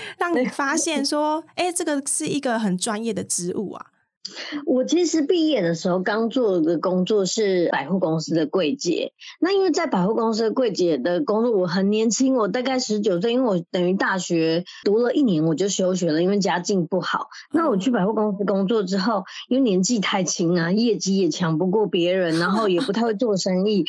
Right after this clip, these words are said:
Speaker 1: <laughs>
Speaker 2: 所以都做别人不想做的事，例如整理仓库啊、调陈列啊、什么烫衣服，类似这个。
Speaker 1: 哼，哼，哼。
Speaker 2: 然后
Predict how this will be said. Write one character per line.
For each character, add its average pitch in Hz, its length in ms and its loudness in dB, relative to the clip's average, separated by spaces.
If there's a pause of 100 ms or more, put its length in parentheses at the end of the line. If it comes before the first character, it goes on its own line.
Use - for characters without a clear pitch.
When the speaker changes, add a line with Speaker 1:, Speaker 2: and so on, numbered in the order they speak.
(120)
Speaker 1:
<laughs> - 120 -8
Speaker 2:
所 320 160 0
以 277 60 2
都 277 180 0
做 269 220 0
别 185 180 0
人 180 160 2
不 226 80 0
想 170 240 0
做 202 240 0
的 175 80 2
事， 208 240 0
例 233 140 2
如 185 180 2
整 190 320 0
理 202 180 2
仓 208 360 -2
库 247 260 2
啊、 196 380 0
调 190 340 0
陈 190 380 0
列 208 280 2
啊、 185 380 0
什 180 160 -2
么 170 220 2
烫 214 260 0
衣 202 140 2
服， 156 240 -2
类 202 180 2
似 190 180 -2
这 185 160 0
个。 160 280 -2
Speaker 1:
哼， 262 240 -4
哼， 240 180 -2
哼。 - 0 -
Speaker 2:
然 226 100 2
后 226 220 -4